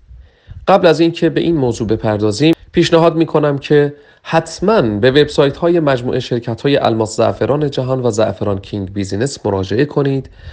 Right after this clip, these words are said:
و اطلاعات کامل و دقیق در خصوص بازار فرانسه رو مطالعه بفرمایید. بیشترین نوع زعفرانی که در فرانسه به فروش می‌رسه زعفران اسپانیایی هست.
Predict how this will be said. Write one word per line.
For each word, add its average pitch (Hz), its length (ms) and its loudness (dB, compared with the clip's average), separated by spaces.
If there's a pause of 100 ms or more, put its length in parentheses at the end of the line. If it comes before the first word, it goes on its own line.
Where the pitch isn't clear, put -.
(220)
و 165 140 4
اطلاعات 165 600 0
کامل 156 580 -2
و 147 100 4
دقیق 127 640 0 (520)
در 143 120 2
خصوص 156 560 -4
بازار 165 480 0
فرانسه 135 540 -4
رو 127 80 0
مطالعه 117 480 2
بفرمایید. - 600 -8 (460)
بیشترین 180 600 2
نوع 214 320 2
زعفرانی 170 640 0
که 139 120 -6
در 131 160 0
فرانسه 123 640 0
به 110 120 0
فروش 117 380 -6
می‌رسه 147 480 0 (260)
زعفران 113 640 0
اسپانیایی 104 840 -2 (100)
هست. - 440 -16